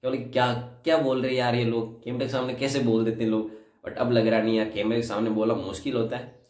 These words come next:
but इसको जो बंदा पार कर गया ना बस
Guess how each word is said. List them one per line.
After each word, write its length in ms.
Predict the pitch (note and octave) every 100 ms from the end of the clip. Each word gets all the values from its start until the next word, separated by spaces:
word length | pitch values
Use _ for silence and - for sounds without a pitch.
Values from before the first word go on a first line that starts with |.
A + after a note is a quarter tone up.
| _ _ -
but 120 | A#2+
इसको 640 | A#2+ - C#3+ C#3+ C#3+ - A2+
जो 140 | D3+
बंदा 280 | C3+ C3+ C#3+
पार 320 | - C#3+ D#3+
कर 120 | B2+ B2
गया 180 | B2
ना 120 | A#2+ A2+
बस 280 | G#2+ -